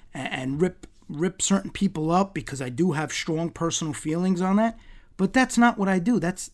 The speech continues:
to me, that's not productive, and that's not professional for what I'm doing here. It's not professional. It's not the, the format for that. People don't need to hear me on here bashing this one. That's not what it's about.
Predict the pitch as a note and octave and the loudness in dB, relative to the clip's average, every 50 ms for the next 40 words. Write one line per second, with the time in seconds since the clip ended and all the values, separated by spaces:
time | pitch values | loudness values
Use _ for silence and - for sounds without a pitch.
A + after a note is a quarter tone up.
0 | - - - F#3+ A3+ B3+ C4 B3 A#3 G#3+ A3 - A3+ A3 G#3+ - - F3+ E3+ - | -8 0 4 6 6 6 6 6 4 4 2 2 0 0 0 0 0 2 4 4
1 | - D#3+ - F3 E3 - - E3+ E3 E3+ E3+ - - G3 G3 F#3+ - - E3 - | 2 2 0 -4 -4 -4 -4 -4 -2 -2 -2 -2 0 0 0 0 0 -4 -8 -4
2 | - E3+ D#3+ - - - B2 - - - - - - - - - - - - - | -4 -4 -4 -4 -6 -6 -8 -10 -12 -14 -16 -18 -18 -20 -20 -20 -20 -20 -16 -6
3 | - E3 E3 D#3 F3 F#3 F#3 E3+ F3 E3+ D3+ D#3+ D#3 D3+ D3 C3+ B2 C3+ A#2 A2+ | -2 0 0 2 2 4 4 4 4 2 2 2 0 0 0 -2 -4 -4 -6 -8
4 | - - - - - - - - - - - - - - - - - C#3+ - - | -10 -12 -14 -16 -16 -16 -18 -18 -20 -20 -20 -20 -20 -20 -16 -12 -10 -6 -2 0
5 | F#3 F#3 F3 E3 - - D3 - D3+ C#3 B2 - - C#3 B2 A2+ - E3+ E3 D3+ | 2 2 2 0 -2 -6 -6 -6 -4 -4 -4 -4 -6 -6 -8 -8 -6 -4 -4 -4
6 | - - D3+ C#3+ - - D3 C3+ C3 C3 - - - F3 E3+ D#3+ D3 C#3 C#3 - | -4 -4 -6 -8 -8 -10 -14 -14 -14 -14 -12 -10 -6 -4 -4 -2 -2 -2 -4 -4
7 | - - - - C#3 B2+ A#2 A2 - - - - - - - - - - - - | -6 -6 -8 -10 -10 -10 -12 -12 -14 -16 -20 -20 -20 -20 -20 -20 -20 -20 -20 -20
8 | - - - - - - A#3+ G3+ - A3+ A3 A3 - - - G3+ G3 F#3+ G3 - | -20 -20 -20 -4 0 2 2 2 4 2 2 2 0 0 2 2 2 2 0 -4
9 | D#3 B2 C#3+ E3 D#3 D#3 D3+ D3 C#3+ C#3+ C#3 C#3 C#3 C3+ B2 C3 C3 B2 A#2 A#2 | -6 -4 -2 0 0 0 0 0 -2 -2 -2 -4 -4 -4 -6 -8 -8 -8 -8 -6
10 | B2+ B2+ C3 B2 - - B2+ B2+ C3 B2 - - C3+ C#3 C3+ D3+ D#3+ - - F#3 | -6 -4 -4 -6 -6 -8 -8 -8 -8 -8 -8 -8 -8 -8 -6 -6 -6 -6 -4 -2
11 | F3+ E3+ E3+ - - - - - - - D#3 C#3+ C#3 - C#3+ B2 A#2 A2 - - | -2 -2 -2 -4 -8 -12 -12 -10 -6 -4 -4 -4 -4 -4 -6 -6 -6 -8 -10 -12
12 | - | -16